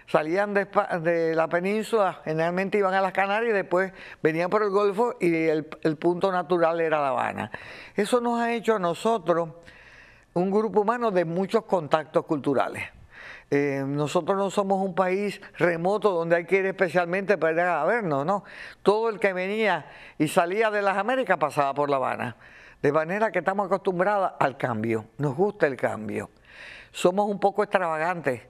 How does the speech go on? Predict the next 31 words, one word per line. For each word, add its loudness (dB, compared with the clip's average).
eh, 2
sumamente 0
noveleros. 0
Eh, 2
yo 2
recuerdo 0
que 0
en 0
los -2
años 0
cincuenta, 0
cuando 0
yo 2
estudiaba 2
en 0
la -4
Universidad 2
de 2
La 2
Habana, -2
llegó, 2
eh, 2
una 0
cantante, 0
eh, 2
la, -2
la -2
n-, -6
norteamericana, 0
Josephine -2
Baker, 0